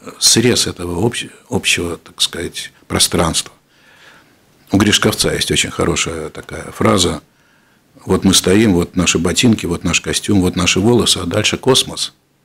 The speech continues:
Космос, э, э, это то, в чем мы живем. И эти силы, которые приходят оттуда, они влияют на нас, э, в огромной степени,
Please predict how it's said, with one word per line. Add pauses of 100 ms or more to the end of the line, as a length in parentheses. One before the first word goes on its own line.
(1300)
Космос, (120)
э, (460)
э, (1300)
это (560)
то,
в
чем
мы
живем. (560)
И
эти
силы,
которые
приходят
оттуда,
они (680)
влияют
на
нас, (100)
э, (560)
в
огромной
степени,